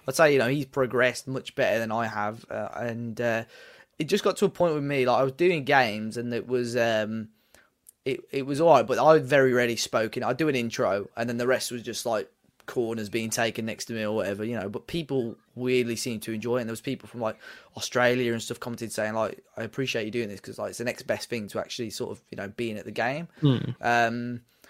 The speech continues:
Speaker 1: so I did that and it started doing quite well. And obviously the sort of the season under Nuno, when we got promoted, there were some big games like,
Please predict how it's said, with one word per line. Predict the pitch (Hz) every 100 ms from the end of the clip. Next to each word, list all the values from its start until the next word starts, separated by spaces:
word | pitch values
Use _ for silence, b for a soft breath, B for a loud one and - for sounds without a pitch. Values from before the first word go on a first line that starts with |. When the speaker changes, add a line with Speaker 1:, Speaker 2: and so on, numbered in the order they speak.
| -
Speaker 1:
so | 160
I |
did | 226 202
that | 120 117 151
and | 147
it | 135
started | 160 135
doing | 139 131
quite | - 131 120
well. | 127 127 131
And | 123 123 -
obviously | 113 - 139
the | 120 117
sort | - 139
of | 120 104
the | 131
season | - 139 123 123 123 -
under | 123 123
Nuno, | 120 127 123 120 117
when | 120
we | 117
got | -
promoted, | - 123 120 107 107
there | 107
were |
some | - 120
big | 131 113
games | 123 113 117 117 113
like, | 104 104